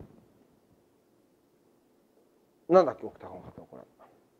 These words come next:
なんかちょっとなんかバランスが似てる感じがする。ど忘れした。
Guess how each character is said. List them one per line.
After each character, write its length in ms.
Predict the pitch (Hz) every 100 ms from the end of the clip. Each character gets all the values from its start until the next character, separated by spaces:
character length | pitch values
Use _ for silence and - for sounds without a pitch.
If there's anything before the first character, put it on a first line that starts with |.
| - - _ - _ - - - _ - - - - - - - - - - - - - - - - - - -
な 100 | 220
ん 40 |
か 60 | 196
ち 140 | -
ょ 100 | 381
っ 40 | 240
と 140 | 180
な 120 | 165
ん 20 |
か 60 | 127
バ 160 | 127 170
ラ 100 | 190
ン 80 |
ス 120 | 180 170
が 100 | 156
似 120 | 143
て 100 | 143
る 80 | 117
感 100 | 113
じ 60 |
が 80 | 92
す 100 | 107
る。 100 | 101 - - _ - _ - - - - - - - - - - - _ - - - - _ - - - - - - - - - - - - - - - - - - 151
ど 100 | 156
忘 160 | -
れ 60 | 101
し 100 |
た。 100 | -